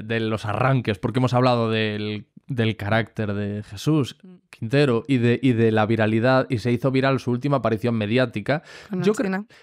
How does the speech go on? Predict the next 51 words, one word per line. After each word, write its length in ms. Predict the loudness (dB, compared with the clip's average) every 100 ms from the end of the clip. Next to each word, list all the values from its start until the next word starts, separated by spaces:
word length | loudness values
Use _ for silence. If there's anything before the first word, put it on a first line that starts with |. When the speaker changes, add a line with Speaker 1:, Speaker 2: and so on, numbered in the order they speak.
| _
Speaker 1:
yo 180 | -2 0
creo 160 | 2 2
que 60 | 2
en 60 |
aquel 280 | 2 0 0
momento, 560 | 0 2 2 2 -2 -2
eh, 640 | -4 -2 -2 -4 -6 -10 -14 -20 _
estaba 460 | -10 -8 0 2 2
en 60 |
una 120 | 2
universidad, 800 | 0 0 0 0 2 2 2 0 _ _ _ _ _ -4
eran 240 | 0 0
compañeros 640 | 0 0 0 0 0 -2 -2
tuyos 260 | 0 2
en 80 | 2
el 80 | 0
sentido 240 | 0 -2
que 80 | -2
tú 120 | 0
debías 320 | 2 2 0 -4
de 80 |
ser 160 | -4 -4
estudiante 640 | -4 -6 -2 0 0 0
ahí, 160 | -2 0
¿o 80 | 0
no? 300 | -2 -6 -10 _ _ -2
Speaker 2:
Eh, 320 | 0 0 0 0
no, 420 | 2 2 2 0
ya 160 | 0
había 160 | 0 0
acabado 320 | 0 0 2
la 60 | 2
Speaker 1:
Ah, 40 |
ya 40 | 4
Speaker 2:
carrera, 140 | 4
Speaker 1:
habías 160 | 2 2
Speaker 2:
pero 140 | 0
hacía 260 | 0 0 0
poco. 320 | 0 -4 -4
Sí, 160 | -2 -2
esto, 260 | -2 -4 -6
ostras, 360 | -8 -8 -6
ahora 160 | -6 -6
no 140 | -8
recuerdo 360 | -8 -8 -8 -8
el 60 | -8
año 280 | -8 -6
que 80 | 0
Speaker 1:
Debe 80 | 0
Speaker 2:
era. 80 | 2
Speaker 1:
ser 220 | 0